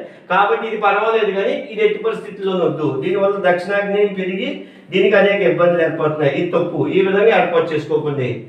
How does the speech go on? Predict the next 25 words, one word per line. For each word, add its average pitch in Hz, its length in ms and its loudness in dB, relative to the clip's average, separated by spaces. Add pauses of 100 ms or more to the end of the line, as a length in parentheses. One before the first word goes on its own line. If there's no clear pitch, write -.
(440)
ఇకపోతే 190 480 2 (640)
ఈ 247 140 0
ఫిగర్లో 208 440 2
చూడండి, 151 340 -2 (520)
ఇక్కడ 214 200 2 (140)
పడమర 226 380 2
వైపు 254 240 4
మనం 226 260 4
షేడ్ 208 280 4
మీదకి 233 220 0
వెళ్ళి 233 180 4 (100)
రెండు 208 260 4
బాత్రూమ్లు 226 460 2
ఏర్పాటు 208 320 -4
చేసుకుంటే 208 400 2 (240)
ఏ 208 100 6
విధమైన 214 380 2
తప్పు 180 260 2
లేదు. 127 200 2 (400)
కానీ 226 260 2 (180)
దక్షిణ 185 300 2 (120)
వైపు 240 280 2
మాత్రం 208 300 2 (240)
ఎట్టి 185 280 -4 (140)
పరిస్థితుల్లోనూ 196 920 -2